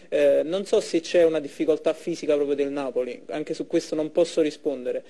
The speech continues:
però sicuramente posso rispondere su quello che ho visto, cioè che tra Ventura e, tra Ma-, e Mazzarri si è vista la differenza, differenza di esperienza,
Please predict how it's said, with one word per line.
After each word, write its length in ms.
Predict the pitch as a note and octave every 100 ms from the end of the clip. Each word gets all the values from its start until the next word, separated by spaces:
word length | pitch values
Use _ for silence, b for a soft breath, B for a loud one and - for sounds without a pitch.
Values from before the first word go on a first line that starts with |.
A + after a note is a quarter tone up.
| B B
però 180 | F3+ G#3+
sicuramente 800 | F#3+ E3+ E3+ G3 G3+ G3+ F#3 -
posso 400 | - E3+ - E3
rispondere 440 | D#3 - E3+ F3 D#3+
su 100 | D3
quello 220 | C#3+ C#3
che 60 | C3+
ho 20 |
visto, 340 | C#3+ D3 -
cioè 180 | C3 D#3
che 160 | D#3 D3
tra 220 | E3 C#3+
Ventura 640 | C#3 D3 D3 F#3+ D#3 -
e, 140 | - -
tra 140 | D3+
Ma-, 180 | D#3 E3+
e 240 | D#3 C#3+
Mazzarri 520 | C#3 F3+ D3+ C#3 D#3
si 120 | E3 C#3+
è 40 |
vista 280 | C3+ C#3+ C#3
la 80 | C3+
differenza, 600 | C3 - C#3 C#3 A#2+ B2
differenza 460 | B2 - G#3 F3+
di 60 | C3+
esperienza, 680 | - - D#3+ F#3+ F#3 -